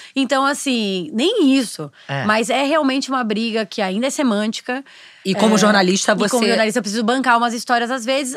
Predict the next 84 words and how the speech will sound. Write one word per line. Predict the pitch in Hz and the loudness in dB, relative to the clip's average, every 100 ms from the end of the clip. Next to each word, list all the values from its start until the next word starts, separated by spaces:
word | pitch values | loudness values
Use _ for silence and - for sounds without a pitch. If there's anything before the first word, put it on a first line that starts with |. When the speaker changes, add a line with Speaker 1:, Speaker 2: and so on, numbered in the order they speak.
| - | -4
Speaker 1:
Às | 381 | -2
vezes | 349 285 | -2 -2
eu | 311 | -4
só | 311 | -4
recebo | 285 294 254 | -6 -4 -4
críticas | 262 262 - 269 | -4 -4 -4 -8
por | 254 | -4
causa | 262 262 240 | -2 -2 -2
disso, | 277 320 | -4 -2
mas | 302 | -2
eu | 294 | -2
tô | 294 | -2
muito | 285 262 | -2 -2
bem | 302 | -4
firmada | 277 330 269 220 220 233 | -2 0 2 2 0 0
na | 226 | 0
minha | 220 | -2
estratégia. | 220 - 202 - 165 175 196 | -4 -2 -4 -2 -4 -2 -2
Speaker 2:
Mas | 160 - | -2 0
quais | - 180 160 | 2 2 0
críticas? | - 160 135 - 240 | -4 -4 -4 0 0
Speaker 1:
Ah, | |
do | 294 | 2
tipo, | 262 302 349 | 0 0 2
é | 427 | 2
isso, | 370 311 | 2 2
ah, | 311 | 2
não | 320 | 2
é | 339 | 2
cannabis, | 381 330 277 302 247 214 | 2 4 4 4 2 2
é | 262 | 2
maconha, | 320 339 254 254 277 233 202 185 | 2 2 2 4 6 6 4 4
Speaker 2:
Aham, | 185 185 175 196 | 4 4 2 0
Speaker 1:
né? | 254 | 0
Speaker 2:
tipo, | - | 0
Speaker 1:
Eu | 262 | 0
Speaker 2:
você | 208 | 2
tá | 196 | 2
sendo | 226 | 4
Speaker 1:
tanto, | 220 | 4
Speaker 2:
racista. | 220 - 214 226 - - 277 | 2 2 -2 0 0 2 2
Speaker 1:
e, | 294 - - 349 | 0 -2 -6 -4
é, | |
não, | 381 427 370 | -2 -2 -2
nem | 415 440 | -4 -6
tanto, | - 294 233 226 | -2 0 0 -2
assim, | 226 | -4
as | 254 | -4
pessoas | 285 320 | -4 -2
sabem | 330 262 | -2 0
dos | 262 | -2
meus | 254 | -4
posicionamentos | 247 247 262 247 240 240 - | -4 -6 -4 -2 -2 -4 -6
políticos, | 262 208 - 208 | -4 -4 -4 -4
mas | 233 254 | -2 0
elas | 269 285 | 0 -2
se, | - 302 233 | -4 -6 -6
se | - | -10
questionam, | - 330 - 311 247 214 170 | -6 -4 0 2 2 2 0
né? | 185 214 | -2 2
Speaker 2:
Ah, | 165 170 170 | 4 4 4
tá, | 170 131 | 0 0
por | - | 2
que | 247 | 2
Speaker 1:
Mas, | 254 | 2
Speaker 2:
você | 190 | 2
tá | 185 | 2
Speaker 1:
é, | |
Speaker 2:
usando | 175 175 | 2 2
o | 180 | 2
Speaker 1:
por | - | 2
que | |
que | |
Speaker 2:
termo? | 160 147 | 0 -2
Speaker 1:
você | 277 | 0
tá | 320 | 0
usando? | 285 294 - | 2 -2 0
Aí | 269 294 | 0 0
eu, | 330 - | -2 -4
eu | 277 277 | -4 -4
tô | 320 | 0
muito | 277 294 | 0 0
firmada | - 359 294 226 208 | -2 0 2 2 2
no, | 175 175 | 0 -2